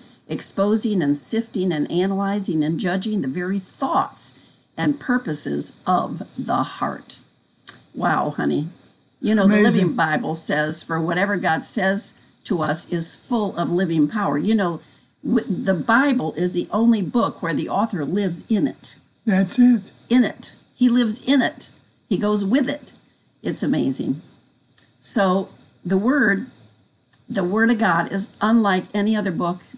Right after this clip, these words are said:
Speaker 1: that you will ever have at home, uh, in school, anywhere you go. Library of Congress lays claim to be the largest library in the world, with more than a hundred and fifty million items on approximately eight hundred and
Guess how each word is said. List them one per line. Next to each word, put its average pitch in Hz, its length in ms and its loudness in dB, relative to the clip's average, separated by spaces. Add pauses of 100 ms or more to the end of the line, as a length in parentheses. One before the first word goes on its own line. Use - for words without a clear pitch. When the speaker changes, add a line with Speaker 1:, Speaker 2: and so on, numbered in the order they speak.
Speaker 1:
that 175 180 -4
you 175 80 -4
will 165 180 -6
ever 185 200 0
have 180 420 -2 (220)
at 202 140 2
home, 220 420 2 (600)
uh, 151 300 0
in 196 160 2
school, 233 540 2
anywhere 226 340 4
you 185 160 0
go. - 300 -6 (120)
Library 208 400 2
of - 60 -8
Congress 190 600 -2 (480)
lays 185 340 2
claim 190 520 0
to 170 160 -2
be 180 180 2
the 160 340 -2
largest 185 520 0
library 160 500 0
in 160 80 -4
the 160 80 -2
world, 180 380 -4 (440)
with 185 180 0
more 185 220 2
than 170 180 0
a 175 60 0
hundred 208 300 0
and 185 140 -2
fifty 202 680 -2
million 220 680 2
items 175 600 -2 (420)
on 175 160 0
approximately 180 800 -2
eight 196 180 0
hundred 180 340 0
and 170 260 0